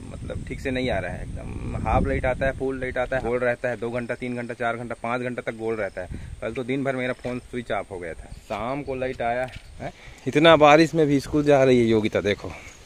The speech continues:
छतरी पकड़ के। कौन है का योगिता है, कौन है? योगी। <laughs> स्कूल ने छुट्टी है आज, मत जा। हैं?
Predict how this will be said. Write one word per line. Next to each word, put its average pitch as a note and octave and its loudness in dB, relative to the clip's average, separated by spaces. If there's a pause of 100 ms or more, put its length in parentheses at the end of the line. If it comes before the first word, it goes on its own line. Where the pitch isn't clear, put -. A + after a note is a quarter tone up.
(120)
छतरी C3 4
पकड़ A2+ 4
के। G#2 -6 (1120)
कौन C3+ 4
है D3 6
का C#3+ 6
योगिता C3 4
है, C#3 6
कौन C3+ 0
है? A#2 -2 (340)
योगी। C#3+ 4 (460)
<laughs> D3 2
स्कूल F#3 0
ने F#3+ 10
छुट्टी F3+ 2
है F3+ 10
आज, F#2 4
मत A2 0
जा। F2+ -2 (1500)
हैं? D#3 -4